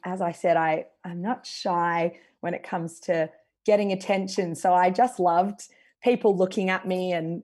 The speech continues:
and paying attention to me. And mum and dad used to love, um, sort of parading us around at family events and we'd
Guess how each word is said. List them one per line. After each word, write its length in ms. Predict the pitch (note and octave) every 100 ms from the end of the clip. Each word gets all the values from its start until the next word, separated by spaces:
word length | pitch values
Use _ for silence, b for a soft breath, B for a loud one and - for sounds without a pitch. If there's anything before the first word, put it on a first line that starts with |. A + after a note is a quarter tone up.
| -
and 160 | F3 F#3+
paying 300 | F#3+ F3+ F#3+
attention 500 | F#3+ F#3 - F#3+ F#3
to 160 | -
me. 320 | F#3 F3 F3
And 180 | E3+ E3 D#3+ b b b -
mum 180 | G3 F#3
and 80 |
dad 300 | F#3 E3+ E3+
used 260 | F3 F3+ -
to 80 | F#3+
love, 320 | F3 D#3 D#3 - -
um, 240 | E3 E3 - _
sort 200 | - F3
of 120 | E3
parading 480 | - G3 E3 D#3+ E3+
us 180 | E3+ -
around 320 | D#3+ D#3 D#3+
at 140 | F3+ -
family 400 | E3+ D#3+ E3 E3+
events 540 | E3+ F3+ E3+ F#3 -
and 140 | F3
we'd 200 | E3 E3+